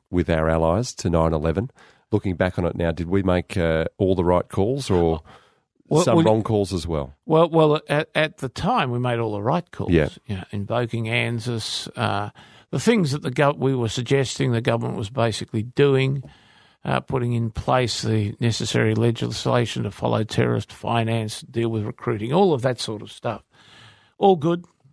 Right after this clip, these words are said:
Speaker 2: And, and of course, Afghanistan. We're going to Afghanistan. And that, the effectiveness of our action in Afghanistan was one of the casualties of the Iraq War.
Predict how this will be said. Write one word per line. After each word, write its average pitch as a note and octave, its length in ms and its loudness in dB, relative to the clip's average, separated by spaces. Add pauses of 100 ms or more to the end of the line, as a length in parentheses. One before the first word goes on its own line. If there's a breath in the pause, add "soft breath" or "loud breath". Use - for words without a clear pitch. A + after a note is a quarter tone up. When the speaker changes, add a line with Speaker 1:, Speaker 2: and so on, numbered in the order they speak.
(400)
Speaker 2:
And, C#3 640 0
and C#3+ 140 2
of C3+ 80 0
course, D#3 280 2
Afghanistan. C3+ 680 0
We're A2+ 60 -6
going B2+ 280 0
to A#2 100 0
Afghanistan. C#3 800 0 (1400 soft breath)
And E3 600 4 (400)
that, G3 420 -2 (760)
the C#3 480 2
effectiveness C3 920 -2
of A2+ 140 -4
our A#2 200 0
action A#2 360 -6
in G#2+ 140 -6
Afghanistan A2 840 -4
was A2 180 -6
one B2+ 140 2
of A#2 80 0
the A2+ 80 -2
casualties B2 720 0
of B2 80 0
the A#2+ 100 2
Iraq A#2+ 400 0
War. D3+ 300 -2